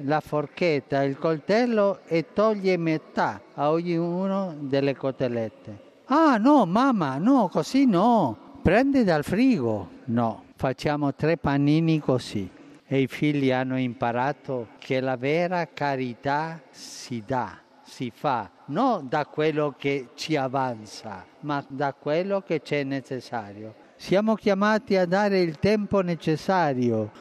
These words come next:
non solo che ci avanza, siamo chiamati a dare subito e senza riserve qualche nostro talento, non dopo averlo utilizzato per i nostri scopi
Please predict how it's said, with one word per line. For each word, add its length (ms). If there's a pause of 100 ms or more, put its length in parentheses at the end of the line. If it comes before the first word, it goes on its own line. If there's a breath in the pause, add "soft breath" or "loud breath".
(140 loud breath)
non 200
solo 500
che 280
ci 260
avanza, 920 (160)
siamo 380
chiamati 500
a 80
dare 360
subito 840 (160)
e 140
senza 500
riserve 840 (160)
qualche 340
nostro 460
talento, 1000
non 380
dopo 280
averlo 760
utilizzato 1000
per 180
i 140
nostri 540
scopi 680